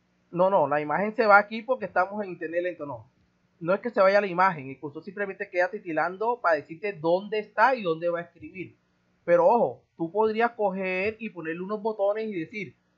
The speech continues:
es una matriz. Tú podrías hacer un arreglo tipo matriz y decirle, si me muevo a la derecha, incremento de la posición dos uno a la dos dos y escribes el cursor en la posición dos dos y puedes hacer todos los efectos que quieras, pero ya es programación más avanzada, pero eso se puede hacer.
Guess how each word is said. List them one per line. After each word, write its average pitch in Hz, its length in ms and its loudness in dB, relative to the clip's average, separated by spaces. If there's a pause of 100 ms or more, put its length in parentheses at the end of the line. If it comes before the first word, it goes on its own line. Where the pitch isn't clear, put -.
(100)
es 165 120 -2
una 240 240 2
matriz. 180 500 -2 (580)
Tú 170 100 -10
podrías 214 300 0
hacer 208 180 -4
un 214 120 -4
arreglo 196 440 -2
tipo 214 260 -6
matriz 208 380 -4
y 202 40 -6
decirle, 165 440 -12 (360)
si 175 100 -8
me 165 120 -4
muevo 220 220 4
a 254 60 6
la 247 120 6
derecha, 226 420 4
incremento 185 600 -4
de 226 60 0
la 208 100 4
posición 185 360 -12
dos 214 160 -4
uno 220 260 -4
a 196 40 2
la 165 100 4
dos 190 240 0
dos 226 300 0 (380)
y 175 160 -4
escribes 196 420 0
el 220 100 0
cursor 190 380 -2
en 220 80 -2
la 214 100 2
posición 180 280 -6
dos 208 160 -4
dos 226 240 0
y 180 80 -20
puedes 180 180 0
hacer 208 240 -10
todos 208 200 2
los 233 120 0
efectos 175 360 -8
que 180 120 -16
quieras, 262 300 6
pero 156 100 -6
ya 156 120 -4
es 202 80 -12
programación 196 640 -4 (320)
más 147 200 0
avanzada, 160 560 6
pero 139 120 -8
eso 170 120 -12
se 226 100 -2
puede 156 180 -2
hacer. 208 360 -2